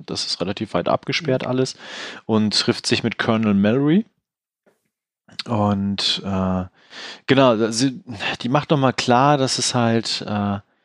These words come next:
Speaker 1: dass Entschuldigung keine Option ist. Ne?
Speaker 2: Mhm.
Speaker 1: Also f-, für das, was jetzt alles schiefgegangen ist, dass es keine Option ist. Und, äh, Liberty kommt wieder ins Spiel.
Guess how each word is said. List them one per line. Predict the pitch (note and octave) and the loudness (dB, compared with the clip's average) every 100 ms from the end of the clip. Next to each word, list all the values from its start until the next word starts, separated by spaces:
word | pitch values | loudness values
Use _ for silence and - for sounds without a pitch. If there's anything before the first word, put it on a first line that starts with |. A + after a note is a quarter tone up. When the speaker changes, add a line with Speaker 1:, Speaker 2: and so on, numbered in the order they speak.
| _ _ | _ _
Speaker 1:
dass | - A#2+ | -6 -4
Entschuldigung | A2 B2+ C#3 C3+ A2+ | 0 4 4 4 2
keine | G2+ A#2 A#2 | 2 2 2
Option | G2+ - - - A#2+ A#2 G#2 | 0 -2 -2 2 2 2 0
ist. | - - - - _ _ | -6 -10 -10 -14 _ _
Ne? | C#3+ | 0
Speaker 2:
Mhm. | C3 D#3 | 2 2
Speaker 1:
Also | F#2+ F#2 | -2 -4
f-, | - - | -8 -8
für | - | -2
das, | G#2 - | 0 0
was | A2 - | 2 2
jetzt | G2+ | 2
alles | G#2 G2+ | 0 2
schiefgegangen | - C3 - G#2 - F#2 F2+ | 2 2 0 -4 -2 -6 -8
ist, | C2 A2+ - | -14 -12 -12
dass | - - | -10 -8
es | - | -6
keine | - A2+ G#2 | -2 0 0
Option | - - - A2+ B2+ | -4 -4 0 0 0
ist. | D3 F3 - - - - - - | -2 -4 -8 -18 -18 -16 -16 -10
Und, | - C3+ D3+ D#3+ - | 0 2 2 0 0
äh, | - C3+ C3+ C3 C3+ | 0 4 4 4 4
Liberty | F3 C#4 - | 4 4 0
kommt | G#2 F2+ E2 | -4 -4 -4
wieder | F2 | -4
ins | F2+ - | -4 -8
Spiel. | - F2 E2+ F3 | -6 -2 0 -2